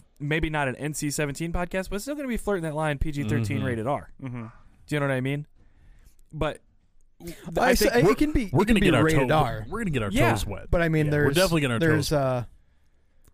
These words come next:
Speaker 1: But
Speaker 4: it
Speaker 1: some of our episodes now, the reason, okay, let's be real. The reason that we're doing this is because we don't even wanna tell people about it.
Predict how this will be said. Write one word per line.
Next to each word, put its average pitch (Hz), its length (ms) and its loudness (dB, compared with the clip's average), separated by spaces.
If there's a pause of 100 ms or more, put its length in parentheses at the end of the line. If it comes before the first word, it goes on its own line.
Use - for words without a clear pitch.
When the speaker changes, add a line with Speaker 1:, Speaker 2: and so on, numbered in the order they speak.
(240)
Speaker 1:
But 165 160 0
Speaker 4:
it - 160 -10 (160)
Speaker 1:
some 196 280 -2
of 190 100 -2
our 160 180 0
episodes 143 440 -4
now, 123 360 -4 (300)
the 143 160 -4
reason, 247 480 -2
okay, 151 300 -2
let's 185 160 -4
be 226 100 -6
real. 185 300 -6 (260)
The 135 120 -2
reason 147 360 -2
that 139 100 -2
we're 135 100 0
doing 117 200 -4
this 143 140 -8
is - 340 -20
because 131 220 -4
we 139 140 -2
don't 151 120 -2
even 135 140 -2
wanna 123 160 -2
tell 135 260 -4
people 107 240 0
about 104 260 -2
it. - 120 -8